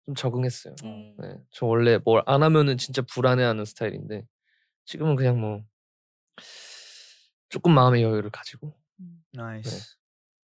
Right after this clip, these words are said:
Speaker 1: 네. 미래의 저를 믿고 있어요.
Speaker 3: 오.
Speaker 2: 음.
Speaker 1: 잘 해주겠지.
Speaker 3: 그러면 약간 미래 얘기를 하셨는데 그럼 음악을, 그 비아이님의 음악을 통해 좀 전하고 싶은 메시지나 뭐
Speaker 1: 음.
Speaker 3: 그런 게 있나요? 약간 팬들에게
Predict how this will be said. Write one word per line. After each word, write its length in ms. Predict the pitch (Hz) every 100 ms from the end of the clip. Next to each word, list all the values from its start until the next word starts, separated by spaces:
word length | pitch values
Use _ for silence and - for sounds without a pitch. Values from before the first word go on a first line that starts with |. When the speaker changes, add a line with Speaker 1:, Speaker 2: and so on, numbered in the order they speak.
| _ _ _ _ _ _ _
Speaker 1:
네. 80 | - _ _ _ -
미래의 380 | 120 123 131 117
저를 200 | 113 107
믿고 240 | - -
있어요. 240 | 104 - _ _ _ _ -
Speaker 3:
오. 200 | 104 110
Speaker 2:
음. 360 | 104 95 92 _ _ _
Speaker 1:
잘 180 | - 113
해주겠지. 520 | 131 131 123 - - - _ _ _ -
Speaker 3:
그러면 440 | 147 147 143 131 -
약간 400 | 135 143 131 - -
미래 400 | 143 175 196 175
얘기를 320 | 147 151 147
하셨는데 480 | 170 202 180 147 131
그럼 220 | 135 120
음악을, 680 | 143 165 175 175 156 123 - _ _
그 100 | -
비아이님의 840 | 139 147 147 143 135 127 120 104 - _ _ _ _ _ -
음악을 300 | 143 175 180
통해 260 | - 170 147
좀 160 | 120
전하고 340 | - 139 165 165
싶은 300 | - - 117
메시지나 640 | 113 - 165 120 101 92 _ _ _
뭐 320 | - 143 131 110
Speaker 1:
음. 40 |
Speaker 3:
그런 180 | 131 120
게 100 | 101
있나요? 360 | 92 90 101 123
약간 220 | - 101
팬들에게 560 | - 143 127 110 101